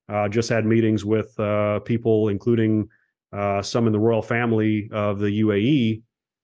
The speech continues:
to now bring my concept into the G C C market, uh, out there to be the first, uh, emergence of basically what is United States-based hormone therapy in Dubai.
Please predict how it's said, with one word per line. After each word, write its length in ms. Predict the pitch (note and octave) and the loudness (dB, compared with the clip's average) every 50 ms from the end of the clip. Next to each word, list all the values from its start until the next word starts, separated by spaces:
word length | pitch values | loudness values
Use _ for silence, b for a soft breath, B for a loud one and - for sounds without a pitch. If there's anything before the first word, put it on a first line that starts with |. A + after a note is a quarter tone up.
| _ - | _ -8
to 480 | - B2+ A#2+ A2+ A2+ A2 A2+ A2 A#2 A2+ | -2 0 2 4 4 4 2 2 0 0
now 260 | A2 A2 A2 G#2+ G#2 | -2 -2 0 -2 -2
bring 320 | G2+ F#2 G#2+ A2+ A2+ A2 G#2+ | -2 -2 0 0 2 2 2
my 240 | G#2+ G#2+ G#2+ G#2+ | 0 0 0 -2
concept 600 | G#2 - - A2+ G#2+ G#2 - - - A2 G#2 - - | -2 -4 -4 -4 -2 -4 -4 -2 -2 -2 -2 -4 -4
into 720 | - A#2+ A2+ A2 G#2+ - - A#2 A2 G#2 G#2 G#2 G#2 G2+ - b b b _ - | -4 -2 -2 -2 -2 -2 0 2 2 2 2 0 0 -4 -6 b b b _ -6
the 220 | F#2+ G#2+ G#2 G#2 F#2+ | -2 -2 0 0 0
G 200 | F2 G#2 A2+ G#2+ | 0 0 0 0
C 220 | - - A2+ G2+ | 0 -2 -4 -4
C 240 | - - A#2+ G#2+ G2+ | -2 -2 0 0 0
market, 460 | G2+ G2+ G#2 G#2+ G#2 - G2+ G2 - - _ _ _ _ _ _ _ _ _ _ - | 2 2 0 0 0 -2 -4 -4 -4 -8 _ _ _ _ _ _ _ _ _ _ -8
uh, 220 | G2 G2+ G2+ G2+ A2 | -4 -2 -2 -2 0
out 280 | A2+ A2+ A2 G#2 - | 0 -2 -2 -2 0
there 220 | - A2+ A2+ A2 G#2+ G2+ | 0 2 2 2 2 0
to 100 | - A2 | 0 0
be 300 | G#2 A2 G#2 G2+ G#2 G2 | 2 2 2 2 2 2
the 100 | G2+ F#2 | 0 -2
first, 640 | - - A#2+ A2 G#2+ G2 - - - - - - | -2 0 0 0 0 0 -4 -8 -12 -14 -12 -8
uh, 280 | A2 G2+ G2+ G2+ G2+ G#2 | -6 -4 -2 -2 -2 -2
emergence 500 | G#2 G#2 G#2 G#2+ A2 F#2+ G#2 G2+ G2+ - | -2 0 0 0 0 0 -2 -2 -2 -2
of 220 | A2 G#2 G2+ F#2+ G2 | -2 0 0 0 0
basically 460 | A2 G#2 G2 - A2+ - G#2+ G#2 G2+ | 0 -2 -2 -4 -6 -4 -2 0 2
what 200 | G2 G2+ G#2 G2+ | 2 2 2 2
is 400 | G2+ G2 F#2+ - - - - _ _ _ _ _ _ _ | 2 2 0 -2 -8 -10 -12 _ _ _ _ _ _ _
United 260 | A2+ A2 A2+ G#2+ G#2 | 0 0 2 0 -2
States-based 540 | G2 - - A2 G#2+ - - A2 G#2 G2 - | -2 -2 -2 -2 -2 -2 -2 -2 -2 -2 0
hormone 320 | A2+ G#2+ G#2+ G#2 G#2 G2 | 0 0 2 2 0 0
therapy 400 | - A2 G#2 G#2 F#2+ - A2 G#2 | 0 0 0 0 0 0 -2 -2
in 240 | A2 - A2 G#2+ G#2 | 0 0 0 0 0
Dubai. 480 | G2+ G#2 F#2 G#2 G2+ G2+ F#2+ G2 G2+ | 0 0 0 0 0 -2 -2 -6 -10